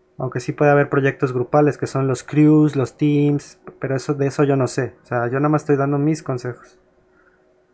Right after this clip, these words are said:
¿Tú me haces un monumento en el server? Lel. Ah, por cierto, Hitsu está aquí, pero está bien calladito, lol, Hitsu. Hitsu, no tienes que estar callado, papá.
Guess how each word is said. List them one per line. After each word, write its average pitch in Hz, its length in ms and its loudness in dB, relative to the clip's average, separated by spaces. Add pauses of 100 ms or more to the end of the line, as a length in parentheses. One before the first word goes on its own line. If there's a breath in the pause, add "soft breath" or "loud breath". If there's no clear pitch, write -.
(680)
¿Tú 135 80 -8
me 135 120 -2
haces 131 200 -4
un 139 80 -2
monumento 123 460 -4
en 123 60 -6
el 120 80 -8
server? 123 460 -8 (920)
Lel. 113 320 -8 (720)
Ah, 139 120 -2
por 131 120 -4
cierto, 143 360 0
Hitsu 147 260 -4
está 139 160 -2
aquí, 160 200 -4
pero 135 200 -2
está 131 200 -6
bien 131 140 -2
calladito, 123 580 -6
lol, 123 260 -4
Hitsu. 127 340 -8 (960)
Hitsu, 147 200 -4
no 139 100 0
tienes 143 220 -2
que - 80 -12
estar 131 180 -6
callado, 120 420 -4
papá. 123 220 -8